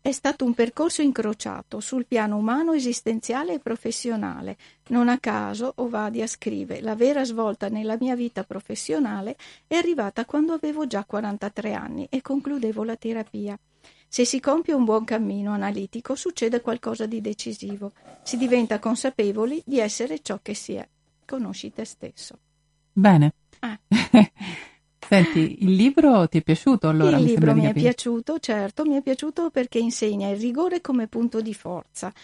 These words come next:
Speaker 1: sempre alla ricerca dell'aspetto etico e la necessità di comunicare qualcosa di profondo. È pieno di personaggi che ognuno di noi può incontrare nella sua vita, sia nel bene che nel male.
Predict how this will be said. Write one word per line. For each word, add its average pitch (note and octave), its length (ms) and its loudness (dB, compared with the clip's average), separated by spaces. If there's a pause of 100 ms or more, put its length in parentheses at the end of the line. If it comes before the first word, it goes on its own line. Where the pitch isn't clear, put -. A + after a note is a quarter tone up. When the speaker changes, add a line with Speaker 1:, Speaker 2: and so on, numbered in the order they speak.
(160)
Speaker 1:
sempre C4+ 380 0
alla A3 160 2
ricerca G#3+ 460 -4
dell'aspetto G3+ 680 -6
etico C#4+ 600 -4
e - 160 -6
la A3 360 -2
necessità A#3 580 -4
di C#4+ 120 -4
comunicare A3 720 -4
qualcosa G#3 460 -6
di G#3 100 -10
profondo. - 680 -10 (320)
È - 140 -2
pieno C4+ 300 2
di A#3 100 -2
personaggi A#3 1120 -4
che A3 140 -6
ognuno G#3+ 320 -4
di G#3+ 160 -6
noi G#3+ 200 -4
può G3+ 120 -6
incontrare G3 600 -4
nella G3 260 -6
sua A3 240 -6
vita, A3 360 -6 (360)
sia - 180 -2
nel B3 200 4
bene G3 280 -2
che - 140 -4
nel G#3 220 -6
male. - 380 -12